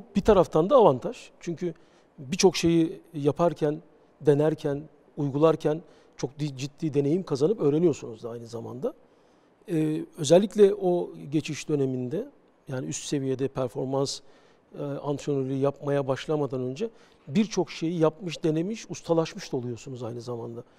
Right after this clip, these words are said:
O dönemi ben ilk o performansa yönelik,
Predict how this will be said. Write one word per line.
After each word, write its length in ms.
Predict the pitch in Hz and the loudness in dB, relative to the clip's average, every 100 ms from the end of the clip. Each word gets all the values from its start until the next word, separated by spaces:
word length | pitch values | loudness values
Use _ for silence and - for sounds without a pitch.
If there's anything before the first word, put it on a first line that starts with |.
| _ _ _ _ - | _ _ _ _ -2
O 120 | 165 | 4
dönemi 320 | 170 175 185 | 6 6 4
ben 200 | 180 196 - _ _ _ _ _ - | 2 0 -6 _ _ _ _ _ -2
ilk 240 | 202 - - | -2 -2 4
o 280 | 165 160 - - 147 | 6 6 0 -12 -2
performansa 760 | 147 143 160 151 151 147 - | 0 2 0 0 0 0 0
yönelik, 500 | 160 151 147 147 - | 0 0 -2 -6 -14